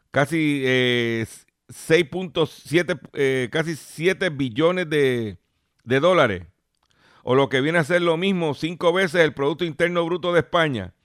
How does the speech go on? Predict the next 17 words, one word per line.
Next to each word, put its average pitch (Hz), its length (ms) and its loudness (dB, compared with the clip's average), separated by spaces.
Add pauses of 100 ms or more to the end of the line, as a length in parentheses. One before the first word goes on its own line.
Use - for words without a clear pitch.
(320)
Están 180 460 0
en 175 180 0
la, 143 160 2
e-, 170 260 -2
esta 170 260 -2
es 190 60 0
la 165 160 2
cifra 180 360 -2
astronómica 143 680 -2
que, 131 120 -2
según 160 560 -4 (240)
las 131 180 4
estimaciones 143 680 0
del 151 100 4
Fondo 180 300 2
Monetario 165 440 4
Internacional, 151 760 -2